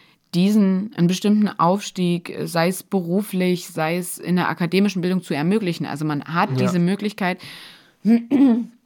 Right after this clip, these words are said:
Speaker 1: sich wirklich losgelöst auch von familiären Strukturen da zu finanzieren und, äh, sich da eben einen gewissen Bildungsstand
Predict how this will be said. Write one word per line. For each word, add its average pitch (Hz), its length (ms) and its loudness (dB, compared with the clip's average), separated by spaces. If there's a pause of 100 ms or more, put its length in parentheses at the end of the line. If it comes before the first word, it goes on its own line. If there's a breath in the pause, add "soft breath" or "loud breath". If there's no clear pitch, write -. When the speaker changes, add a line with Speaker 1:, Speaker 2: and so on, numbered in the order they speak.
(720 loud breath)
Speaker 1:
sich - 280 -2
wirklich 190 280 -2
losgelöst 190 800 2
auch 196 220 2
von 190 220 0
familiären 185 440 0
Strukturen 185 480 -4
da 165 140 -2
zu 180 120 -10
finanzieren 185 680 -2
und, 170 380 -4
äh, 160 360 -4 (920 loud breath)
sich 175 240 -2
da 165 180 2
eben 170 320 2
einen 160 440 0
gewissen 165 680 -2
Bildungsstand 180 680 -2